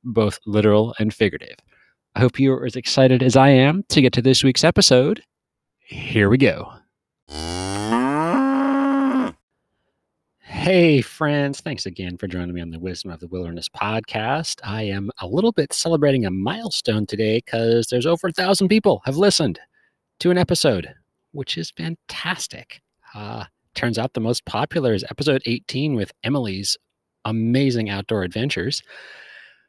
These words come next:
which is fantastic. Um, so I'm excited. People have, uh, listened and told their friends, and, uh, it's pretty exciting.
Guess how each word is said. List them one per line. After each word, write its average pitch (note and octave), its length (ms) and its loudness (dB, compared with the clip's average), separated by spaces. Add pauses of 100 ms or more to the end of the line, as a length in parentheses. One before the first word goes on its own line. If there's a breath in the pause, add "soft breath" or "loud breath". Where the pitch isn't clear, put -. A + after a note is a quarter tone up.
(160 loud breath)
which - 140 -12
is - 120 -6
fantastic. F3 680 -6
Um, A#2 300 -6
so E3 100 0
I'm F#3 60 2
excited. F#3+ 420 0 (140)
People A#2 380 0
have, A#2+ 320 -2
uh, B2 320 2
listened C#3+ 380 -4
and G2 300 -6
told A#2 160 -4
their B2 80 2
friends, A#2 420 -4
and, G2 480 -6
uh, F#2 520 -6
it's G2 320 -4
pretty G#2 200 -2
exciting. - 360 -8